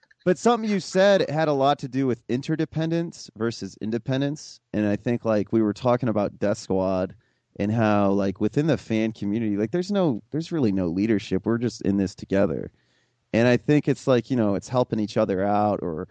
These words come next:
you know, just like what we were saying about Irish Brian, like, let's find a way to get Irish Brian over here to go to school. Like, he didn't ask me to do this, but I know he wants to come to the States and he wants to go to university. Like, he's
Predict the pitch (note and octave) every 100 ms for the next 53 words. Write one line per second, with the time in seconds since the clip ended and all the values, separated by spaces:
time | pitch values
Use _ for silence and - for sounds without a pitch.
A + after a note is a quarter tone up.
0 | - _ _ - B2+ A#2 G2 B2+ - A#2
1 | A#2 G#2 G2+ F#2+ - G#2 F#2+ G2+ F#2+ G2
2 | G#2 G2 A2 - A2+ G#2+ - B2+ C3+ G#2
3 | G2 G#2 G#2+ - A#2+ A2 G#2+ A2+ G#2+ F2+
4 | - _ _ - A2 G#2+ G#2+ G2 - A#2+
5 | A#2 G#2+ G#2 G2+ G#2 F#2 G2 E2 - C3
6 | G2+ F#2 - A#2 F#2 A2 B2 G2+ F2 F2+
7 | E2+ F#2+ - G2+ F#2 - _ _ _ _
8 | _ - C3 C#3 C3 C3 - C3+ C3 G#2+
9 | - C3+ D3 - G2+ G#2 A2 A2+ G2 G#2+
10 | G#2 G#2 G2 A#2+ - F2 E2+ F2 - G#2+
11 | -